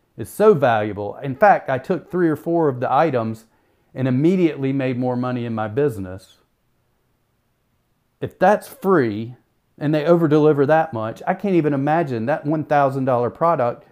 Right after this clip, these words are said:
is probably worth ten thousand dollars in value easily. Of course I'm gonna buy it. And that's really how easy it became. So,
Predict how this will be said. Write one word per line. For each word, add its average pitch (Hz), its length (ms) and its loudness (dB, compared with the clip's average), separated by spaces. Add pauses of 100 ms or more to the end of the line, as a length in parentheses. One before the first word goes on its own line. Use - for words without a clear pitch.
(140)
is 135 120 -8
probably 165 420 0
worth 127 500 0
ten 160 280 -4
thousand 127 400 0
dollars 117 400 2
in 110 160 -6
value 107 560 -2 (120)
easily. 113 640 -4 (440)
Of 131 140 -8
course 202 300 2
I'm 127 160 -2
gonna 110 160 -6
buy 95 280 -6
it. - 280 -20 (800)
And 117 160 -2
that's 147 200 -2
really 139 320 0
how 123 220 0
easy 120 400 -4
it 110 100 -6
became. 101 520 -12
So, 117 380 -2